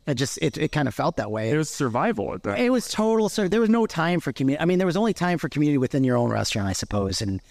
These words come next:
Speaker 1: um, you know, for better or worse. And then, you know, David, I was like, "That's a great idea, man."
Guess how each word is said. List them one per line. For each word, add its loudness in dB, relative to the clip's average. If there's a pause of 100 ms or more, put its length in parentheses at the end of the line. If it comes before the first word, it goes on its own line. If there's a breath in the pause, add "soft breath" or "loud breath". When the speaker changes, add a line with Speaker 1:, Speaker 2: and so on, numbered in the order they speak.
(420 soft breath)
Speaker 1:
um, 0 (500)
you 0
know, 0
for -6
better 4
or 2
worse. 0
And 2
then, 0
you 0
know, 0
David, -2
I -2
was -2
like, -2
"That's 0
a -6
great -2
idea, -2
man." -4